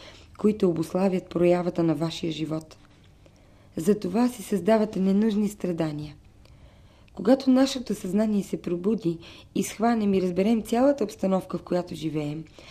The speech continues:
когато започнем да използваме условията разумно, животът ни ще добие друг облик. После, когато става въпрос за знание и опитност,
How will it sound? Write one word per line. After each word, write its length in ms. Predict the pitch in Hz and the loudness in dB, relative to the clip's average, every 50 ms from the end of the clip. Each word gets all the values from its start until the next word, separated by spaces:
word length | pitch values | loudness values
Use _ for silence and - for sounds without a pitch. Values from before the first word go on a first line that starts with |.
| - - - - - | -20 -20 -20 -18 -10
когато 360 | - 151 151 180 180 - 202 | -4 2 4 4 4 4 0
започнем 560 | 170 170 170 - 196 226 226 - 240 240 220 | -2 -2 0 2 2 2 2 2 2 2 6
да 80 | 196 196 | 6 4
използваме 600 | 196 - - - 214 226 233 202 226 214 208 196 | 4 4 0 -2 0 0 2 2 2 2 4 2
условията 540 | 170 - - 202 202 208 208 214 - 180 | 2 0 0 0 2 2 0 0 0 -2
разумно, 500 | 165 165 156 156 190 220 226 214 190 185 170 - - - - - - - - 180 | -2 -2 -2 -2 -2 -2 -2 -2 -4 -4 -6 -8 -18 -20 -20 -20 -20 -12 -6 -6
животът 600 | 165 156 190 156 175 202 208 208 226 214 - 214 | 0 0 0 2 2 0 0 -2 -6 -6 -4 -4
ни 100 | 208 190 | -4 -4
ще 180 | - - - | -4 -8 -10
добие 400 | 180 165 175 165 170 202 214 214 | -6 -6 -4 -2 0 2 2 2
друг 320 | 175 170 214 226 226 - 226 | 2 0 -2 -4 -4 -6 -8
облик. 480 | 214 190 165 160 147 - - - - - - - - - - - - - - - - - - - - - - _ - - _ _ - - | -8 -6 -6 -8 -10 -10 -14 -20 -20 -20 -20 -20 -20 -20 -20 -20 -20 -20 -20 -20 -20 -20 -20 -20 -20 -20 -20 _ -20 -20 _ _ -12 -2
После, 260 | - 240 233 233 220 208 | 0 0 0 0 -2 -4
когато 400 | - 196 190 214 220 214 214 202 | -2 0 2 2 2 2 0 -6
става 320 | - - 220 220 196 202 | -2 0 0 2 2 0
въпрос 400 | 180 185 175 - 202 190 208 208 | -2 -2 -2 0 0 2 2 0
за 120 | 165 180 | 0 -2
знание 520 | 175 165 190 202 214 220 214 196 185 180 170 | -2 0 2 2 2 2 2 2 2 2 4
и 120 | 170 175 | 4 4
опитност, 580 | 202 214 214 - 208 - 160 185 190 - - | 2 0 0 -4 -4 -2 -2 -4 -4 -6 -10